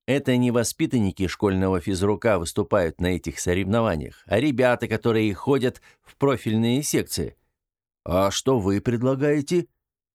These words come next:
Вот правильный вопрос. Пётр вспомнил про замечательную передачу из детства. Оригинальное название сейчас не вспомнить, точно по-немецки всё же. «Матч Мит»,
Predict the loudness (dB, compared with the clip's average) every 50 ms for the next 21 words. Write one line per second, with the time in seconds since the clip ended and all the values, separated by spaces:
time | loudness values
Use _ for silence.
0 | _ _ -6 -4 -2 -2 -2 -4 -8 _ _ -4 -2 -2 0 -2 -2 -4 -4 -4
1 | -2 -2 -2 -2 -2 -4 -6 -10 -10 -10 -14 -18 _ _ _ _ _ _ _ _
2 | _ _ _ _ _ _ _ 0 0 0 2 0 -2 -2 -2 -6 -2 -2 0 0
3 | 2 0 0 0 0 2 2 2 2 0 0 -2 -2 -2 -2 -4 -2 -2 0 0
4 | 0 0 -2 -2 -2 -2 -2 0 0 -2 -2 -2 -6 -10 -8 -6 -6 -6 -6 -6
5 | -8 -8 -6 -6 -6 -8 -8 -10 -12 -14 _ _ _ _ _ _ _ _ _ -4
6 | -2 -2 -2 0 0 0 0 0 0 0 0 0 0 0 0 0 0 0 2 2
7 | 2 0 0 0 0 -2 -2 -2 -2 -2 -2 0 0 0 -2 -2 -2 -2 -4 -6
8 | -6 -4 -2 0 0 -2 -4 -6 -10 -20 -20 -20 -20 _ _ _ -6 -6 -4 -4
9 | -4 -4 -4 -4 -2 -2 -2 0 0 0 0 0 0 -2 -2 -4 -6 -6 -6 -4
10 | -2 0 0 0 0 0 0 -2 -2 -4 _ _ _ _ _ _ _ _ _ _
11 | -4 -2 0 0 2 2 0 0 -2 -2 -4 -6 -6 -6 -4 -4 -2 0 0 0
12 | 0 0 -2 -2 -4